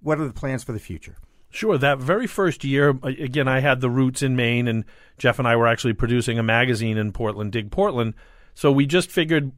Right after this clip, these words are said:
Speaker 2: if we do Boston, we, we both have, uh, connections there.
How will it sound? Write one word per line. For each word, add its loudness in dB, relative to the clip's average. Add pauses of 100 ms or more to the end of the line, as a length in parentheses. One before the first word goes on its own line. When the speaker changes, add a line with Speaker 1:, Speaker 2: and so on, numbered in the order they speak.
(120)
Speaker 2:
if -2
we -2
do 0
Boston, 2
we, -2
we -2
both 0
have, 2 (120)
uh, 0
connections -2
there. 4